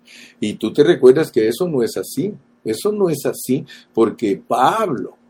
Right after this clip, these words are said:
exhortó duramente a los que creían que la resurrección era la segunda venida de Cristo. Porque ellos introdujeron esa enseñanza. Esa no es nueva, de decir que cuando Cristo resucitó, que Él ya vino.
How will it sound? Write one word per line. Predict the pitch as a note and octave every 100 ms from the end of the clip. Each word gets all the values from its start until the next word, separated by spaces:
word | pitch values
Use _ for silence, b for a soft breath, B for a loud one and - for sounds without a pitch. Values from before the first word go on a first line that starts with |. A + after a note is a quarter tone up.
| _ _ _ _ _
exhortó | - G2+ - - G2 F2 - B2 A2+
duramente | C#3 D#3 G#2+ A2+ D3+ C3 C3
a | G#2
los | G#2 -
que | G2
creían | - F#2+ G#2+ B2 B2
que | A#2
la | G2 F#2+
resurrección | F#2+ F#2 G2+ F2+ F2 - A#2+ A2+
era | G#2+ G#2
la | F#2+
segunda | F2+ F#2 G2 G2+ F#2+
venida | F#2 G2+ G2+ F#2
de | G2 -
Cristo. | E2+ - - _ b b b b
Porque | G#2+ - F#2+
ellos | A2 F3
introdujeron | A3+ G#3 G3 C3+ - A2+ A2
esa | G#2 G#2
enseñanza. | G#2 - G#2 F3 G3 F3
Esa | G#3+
no | G3+ D3
es | A2
nueva, | G#2+ F3+ B3+ - _ _ _ _ _ _
de | A2 G2+
decir | B2+ A#2+ A#2+
que | B2+ A2+
cuando | G2 F#2 F#2
Cristo | A#2 A#2 B2 G#2
resucitó, | G2+ F#2+ G2 G2 F#2 - -
que | G2+ G2+
Él | G3+
ya | G#3 -
vino. | C3 A3 A#3+